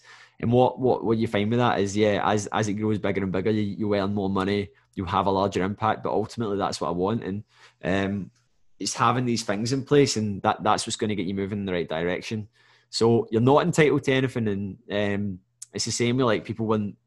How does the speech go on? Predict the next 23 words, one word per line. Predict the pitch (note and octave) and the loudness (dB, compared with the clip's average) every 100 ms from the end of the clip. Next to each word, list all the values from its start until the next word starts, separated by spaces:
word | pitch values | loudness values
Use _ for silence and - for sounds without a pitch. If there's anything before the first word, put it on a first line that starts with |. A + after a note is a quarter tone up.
| - | -4
I | - | 0
mention | A2 G#2+ G#2+ A#2 | 2 0 0 0
about | F#2 F#2+ | 0 0
the | G2+ G2 | 0 0
nutrition | G#2+ G2 - G#2+ B2+ | -2 -6 -6 -6 -6
tracking | A2+ B2 B2 B2+ G#2 | -4 -2 0 -2 -4
and | G2+ - _ _ _ _ _ | -6 -12 _ _ _ _ _
they're | A2 | 0
like, | G2+ G2 - _ _ _ _ _ _ | 2 0 -4 _ _ _ _ _ _
"I | A2+ | -2
done | A#2 A#2+ | 0 2
that | A2+ - | 0 0
for | G2+ | -2
a | |
week | F#2+ A#2 | -2 -2
and | A#2 | -4
it | D#2 | -4
didn't | G2 F#2+ D#2+ | -4 -4 -2
work." | G2 - - - | -2 -2 -8 -10
And | G#2 | -6
you're | G#2 | -2
like, | G#2 | -2
"No, | G#2+ A2 G2 | 0 0 0